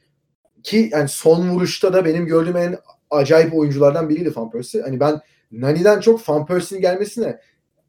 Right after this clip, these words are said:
ya, mutlu oldum desem şimdi yalan olacak. Hiç mutlu olmadım çünkü bayağı üzüldüm. Hani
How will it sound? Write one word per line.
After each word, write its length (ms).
ya, 140
mutlu 920
oldum 400
desem 260
şimdi 260
yalan 240
olacak. 320
Hiç 220
mutlu 240
olmadım 240
çünkü 220
bayağı 300
üzüldüm. 400
Hani 280